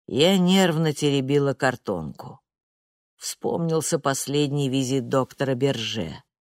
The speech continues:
Это было тринадцать дней назад, вечность назад, в другой жизни. Прошлое снова всплыло передо мной.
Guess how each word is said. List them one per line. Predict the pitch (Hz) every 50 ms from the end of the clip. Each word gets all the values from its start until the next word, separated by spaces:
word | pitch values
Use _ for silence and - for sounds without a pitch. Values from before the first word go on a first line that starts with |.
| _ _ _ _ _ _ _ _ _ _ _ -
Это | - - 147 151 - - 135
было | 135 135 147 143 135 135 135
тринадцать | - - 135 139 127 131 131 139 135 - - 143 131 127
дней | 127 139 135 131 127
назад, | 127 127 127 127 117 117 135 139 127 95 82 - _ - - _ _ _ _ _ _ _ _ _ _ _ _ _ _
вечность | - 92 92 92 113 143 139 113 - - - - 87 85 - - -
назад, | - 73 85 95 - - 85 82 - - _ _ _ _ _ _ _ _ _ _ _ _ _ _ _
в | - -
другой | 143 135 160 165 165 151 143 180 175 170 160
жизни. | 147 127 151 175 170 151 135 113 95 - - 73 64 - _ _ _ _ _ _ _ _ _ _ _ _ _ _ _ _ _ _ _ _ _ _ _ _
Прошлое | _ 101 104 123 120 113 - - 131 131 127
снова | 120 - - 143 139 143 143 135 123 131
всплыло | 120 - - - - - 127 135 139 127 123 117 107
передо | - - 120 110 113 107 110 113
мной. | 104 104 101 104 110 104 - 147 123 - _